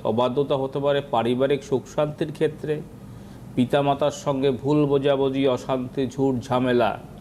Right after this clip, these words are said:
প্রতিনিয়ত চেম্বারে পাচ্ছি। কেন? কোনো পিতামাতা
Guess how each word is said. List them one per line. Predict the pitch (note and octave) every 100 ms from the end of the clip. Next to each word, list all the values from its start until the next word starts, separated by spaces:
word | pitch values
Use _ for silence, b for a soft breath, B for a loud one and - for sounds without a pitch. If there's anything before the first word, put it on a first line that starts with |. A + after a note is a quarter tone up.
| - - - - - - - - - - -
প্রতিনিয়ত | E3 E3+ F#3 G3 D#3+ C3 C3 D3+ E3+ E3+ F3+ D#3+
চেম্বারে | D#3 C#3 C#3 C3 B2
পাচ্ছি। | - G#2+ - - G#2+ - - - - - - - - - - - - - - - - -
কেন? | C3 A#2+ A2+ - - - - - - - - - - - - - - - - - - - - -
কোনো | C#3 D#3+ E3
পিতামাতা | D3+ C#3 E3 D#3+ D#3+ F3 E3+ F3